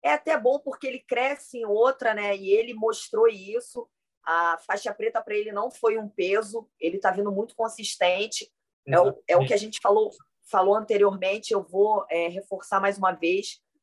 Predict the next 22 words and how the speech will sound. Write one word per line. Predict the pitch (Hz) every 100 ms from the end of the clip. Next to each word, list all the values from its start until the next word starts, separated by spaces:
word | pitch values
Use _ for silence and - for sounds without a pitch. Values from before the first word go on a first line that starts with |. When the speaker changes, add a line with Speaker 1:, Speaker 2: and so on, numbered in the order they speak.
| _
Speaker 1:
O | 170
Feijão, | 170 208 196 185 190 226 220 _ _ _ _
ele | 175 196 208 190
é | 202
conhecido | 214 214 208 202 202 202
por | 202 -
fazer, | 202 190 180 196 208 208 -
né, | 180 190
por | - 180
fabricar | - 185 190 202 - 180 -
talentos, | 185 180 170 180 202 185 175
né? | 165 165
Ele | 165 175 165 151 _ _ _
já | 170 151
teve | 190 185 185 147
grandes | 190 196 208 202
nomes | 180 190 190
aí | 190 170 175
que | - 185
ele | 185 180 175 151 - _ _ - _ _ _ _ _ _ _ _
teve | 196 196 196 190
como, | 196 196 190 190 175 147 139